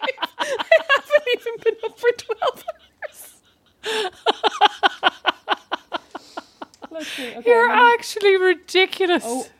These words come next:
Speaker 1: I'm gonna do one more.
Speaker 2: <laughs> Owing some more money.
Speaker 1: Oct- <laughs> October twenty-second. <laughs>
Speaker 2: I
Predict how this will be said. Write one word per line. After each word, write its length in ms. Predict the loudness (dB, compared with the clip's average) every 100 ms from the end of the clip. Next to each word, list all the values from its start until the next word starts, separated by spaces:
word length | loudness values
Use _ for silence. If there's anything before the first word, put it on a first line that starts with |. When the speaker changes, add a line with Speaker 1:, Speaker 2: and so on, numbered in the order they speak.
| _
Speaker 1:
I'm 60 | -10
gonna 120 | -8
do 160 | -6 -2
one 180 | -2 0
more. 320 | 0 0 2 -2
Speaker 2:
<laughs> 100 | -2
Owing 280 | 0 0 0
some 160 | -6
more 180 | -2 0
money. 340 | 0 0 0 -4 -18 -14
Speaker 1:
Oct- 280 | -14 -8 -8
<laughs> 1200 | -4 -4 0 0 0 0 -4 -2 -8 -6 -10 -6
October 600 | -8 -6 0 0 2 -2
twenty-second. 960 | -2 -2 -2 -2 0 0 0 -4 -4 -12 -14 -18 0
<laughs> 80 | 0 4 0 2 0 2 0 0 -4 -2 -4 -4 -4 -4 -4 -10 -8 -12 -12 -18 -18 -14 -14 -12 -14 -14 -18 -16 -20 _ -20 -20 -20 -20 -20 -12
Speaker 2:
I 420 | -12 -12 0 0